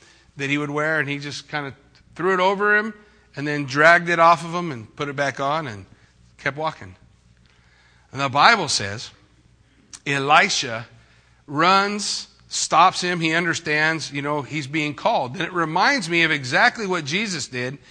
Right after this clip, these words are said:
when he walked by those guys at the, at the fishing hole, and they all had their fishing nets, and they were all pulling in their catch, and Jesus just walks up and says, "Come and follow me." And those guys just go. Elisha does the same thing, but he does something a little bit special. Elisha,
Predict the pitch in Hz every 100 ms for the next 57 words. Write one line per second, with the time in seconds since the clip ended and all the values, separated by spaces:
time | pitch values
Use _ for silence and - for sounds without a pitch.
0 | - - - _ 151 175 165 180 202 180
1 | 185 180 170 170 143 165 165 147 156 139
2 | 131 127 135 127 127 - 170 - 170 170
3 | 190 - - - - - 127 139 151 151
4 | 143 160 160 156 - 165 170 156 156 165
5 | 165 - 127 143 151 147 143 - 151 151
6 | 151 151 139 - 151 156 143 123 123 147
7 | 135 - 139 - 131 131 - 135 127 110
8 | 127 120 - _ _ _ _ - 139 135
9 | - 131 127 127 156 - _ _ _ _
10 | _ _ _ _ - 113 120 110 127 120
11 | 123 117 - _ - 131 120 - _ _
12 | _ _ _ _ _ _ _ 139 147 180
13 | - 160 165 135 135 180 185 180 190 196
14 | 202 294 294 269 240 190 175 180 233 220
15 | 196 - - 185 190 - 117 123 151 220
16 | 285 - 135 117